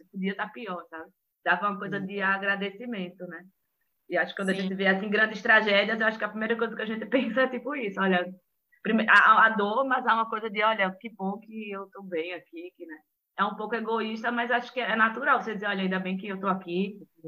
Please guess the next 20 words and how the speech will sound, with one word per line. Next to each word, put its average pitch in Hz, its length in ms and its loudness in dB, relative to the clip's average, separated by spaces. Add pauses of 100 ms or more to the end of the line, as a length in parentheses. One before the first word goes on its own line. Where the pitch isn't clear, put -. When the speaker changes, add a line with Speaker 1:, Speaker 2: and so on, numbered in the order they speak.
Speaker 1:
e 180 100 -8
que - 140 -10
não 190 160 2
foi, 196 160 0
não 185 160 0
foi 185 180 -2
comigo", 202 420 -6
né? 156 120 -12 (1800)
Speaker 3:
É, 196 520 2
acho 202 120 -10
que 170 120 -12
reconhecer, 214 880 2
né, 196 180 4
o 196 140 0
privilégio, 196 1000 0
mas 247 200 0
também 311 560 4
não 339 420 2
negligenciar 254 920 0
que, 262 120 -6